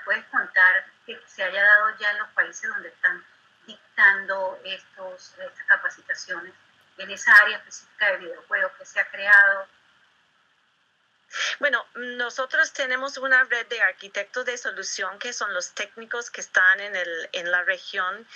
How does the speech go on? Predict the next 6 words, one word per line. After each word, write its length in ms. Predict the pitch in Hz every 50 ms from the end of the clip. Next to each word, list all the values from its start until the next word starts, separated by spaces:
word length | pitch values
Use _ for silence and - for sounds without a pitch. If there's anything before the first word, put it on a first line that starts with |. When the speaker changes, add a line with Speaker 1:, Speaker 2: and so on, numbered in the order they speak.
| - - - - - -
Speaker 2:
que 160 | - - -
están 460 | - - - - 240 233 247 254 269 277 -
apoyando 640 | - 196 - - 190 190 196 202 202 208 226 247 247
iniciativas 960 | 208 196 180 - - 190 175 175 - 208 208 214 196 214 208 208 214 208 -
con 180 | - 196 180
universidades 1120 | 180 180 180 175 170 170 165 - - 185 180 180 180 185 185 185 180 180 185 196 190 185 -